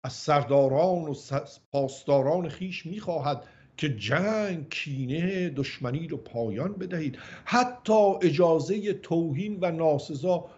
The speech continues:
به جانوران و حیوانات می‌گوید ندارید. مریزید هم خون گاوان ورز، که ننگی بود کشتن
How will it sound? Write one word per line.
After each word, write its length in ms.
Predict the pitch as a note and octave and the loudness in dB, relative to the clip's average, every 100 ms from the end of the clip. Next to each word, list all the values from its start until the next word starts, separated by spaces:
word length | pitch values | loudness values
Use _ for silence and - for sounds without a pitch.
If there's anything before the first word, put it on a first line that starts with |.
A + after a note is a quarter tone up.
| - | 2
به 120 | E3 | 4
جانوران 1040 | C3+ - F#3 F#3 F3+ F3+ E3 E3+ A3 B3 G#3+ | 4 6 8 8 8 4 4 4 2 -2 -4
و 60 | |
حیوانات 760 | F3+ F3 F3 E3 E3 G#3 C4+ A#3 | -2 -2 -2 -2 0 0 -2 -4
می‌گوید 420 | G#3 E3 E3 E3 | -10 -8 -6 -6
ندارید. 580 | D3 D#3 E3+ E3+ B2 - _ _ _ _ _ _ _ _ _ _ _ _ | -6 -6 -6 -8 -10 -14 _ _ _ _ _ _ _ _ _ _ _ _
مریزید 840 | G#2+ C3 G3 B3+ G#3+ C4 C4+ C4 G3 | 0 2 4 4 2 0 0 -2 -4
هم 360 | G#3 A#3 G#3 - _ _ | -4 -4 -8 -12 _ _
خون 460 | - - F3+ F#3+ F3+ | -12 -4 -2 0 0
گاوان 920 | D#3 D#3+ D#3 C3+ C3+ D3+ D3+ D3 C3+ | 4 6 6 4 2 2 0 -2 -6
ورز، 920 | B2+ G#2 A#2 C3 B2 G#2+ - - - _ _ _ _ _ _ _ _ _ _ - | -8 -4 0 0 -2 -8 -16 -20 -20 _ _ _ _ _ _ _ _ _ _ -10
که 80 | |
ننگی 600 | B2+ A#2+ F3 D#4 D#4+ C4+ | -6 0 2 2 0 -2
بود 380 | A#3 F#3+ E3+ D3 - | -2 -2 -4 -4 -12
کشتن 560 | C#3 - C3+ C3+ A2+ | -14 -14 -12 -12 -14